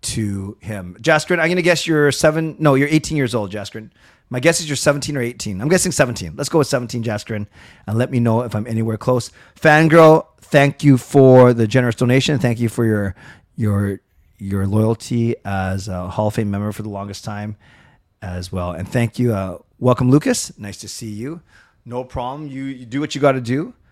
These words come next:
Be, oh, yes, I did get it. Seventeen, right on.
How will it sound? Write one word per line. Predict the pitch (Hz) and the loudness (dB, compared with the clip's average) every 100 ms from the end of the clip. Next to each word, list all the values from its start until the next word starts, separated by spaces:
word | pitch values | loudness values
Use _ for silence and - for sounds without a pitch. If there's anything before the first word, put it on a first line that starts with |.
| _ _ - | _ _ -6
Be, | 120 131 - _ - | -4 -4 -8 _ 4
oh, | 202 | 6
yes, | 269 269 151 - - - | 8 6 4 0 -6 0
I | 156 | 2
did | 185 214 | 2 0
get | 156 | 0
it. | 117 | 0
Seventeen, | - 170 180 - 170 165 170 156 _ _ _ _ _ _ | 0 0 0 -4 -2 -2 -4 -12 _ _ _ _ _ _
right | 123 127 139 151 147 - | 2 6 8 6 2 -6
on. | 127 127 120 101 87 | -2 0 0 -4 -8